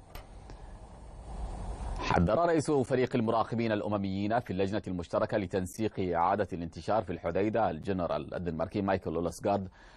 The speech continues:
حذر ميليشيات الحوثي من تبعات عدم تنفيذ اتفاق السويد. وأكد أولسغارد أن مجلس الأمن الدولي سيعقد اجتماعا خاصا الاثنين المقبل بشأن اليمن، وسيكون هناك ضغط سياسي كبير لتنفيذ اتفاق السويد.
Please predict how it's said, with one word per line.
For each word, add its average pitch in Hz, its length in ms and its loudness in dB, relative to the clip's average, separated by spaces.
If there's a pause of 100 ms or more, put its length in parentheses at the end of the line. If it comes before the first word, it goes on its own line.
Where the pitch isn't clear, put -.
(160)
حذر 101 380 2
ميليشيات 110 460 2
الحوثي 92 360 2
من 98 120 0
تبعات 92 460 2
عدم 107 440 0
تنفيذ 95 380 -2
اتفاق - 380 -2
السويد. 101 400 -2 (540)
وأكد - 380 0
أولسغارد 87 600 0
أن 85 220 -4
مجلس 95 240 0 (100)
الأمن 92 300 0
الدولي 95 400 0 (280)
سيعقد 110 460 0
اجتماعا 95 420 2
خاصا 101 420 0
الاثنين 92 540 -2
المقبل 95 440 0
بشأن 90 320 0
اليمن، 87 420 0 (320)
وسيكون 85 540 0
هناك 98 640 2
ضغط 101 460 0
سياسي 95 460 0
كبير 95 380 0
لتنفيذ 98 400 0
اتفاق - 380 -4
السويد. - 400 -6